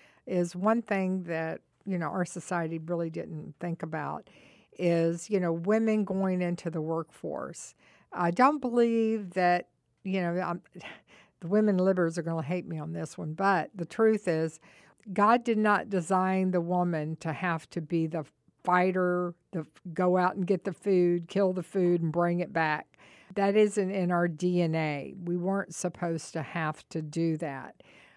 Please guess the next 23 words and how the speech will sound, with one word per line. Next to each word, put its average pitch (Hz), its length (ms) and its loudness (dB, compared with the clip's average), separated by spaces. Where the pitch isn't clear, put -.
So 180 300 2
the 180 80 2
way 208 540 4
he 190 220 2
made 214 400 4
us 151 480 0
was 165 340 -2
we 202 540 -2
are 185 180 2
supposed 180 580 2
to 185 60 -2
be 175 260 2
the 165 180 -4
family 226 440 6
support, 151 720 -2
the 165 120 -8
family 208 560 4
gatherers. 156 680 -4
So - 160 -2
what 254 160 6
happens 311 420 4
is, 214 380 6
unfortunately, 208 1120 0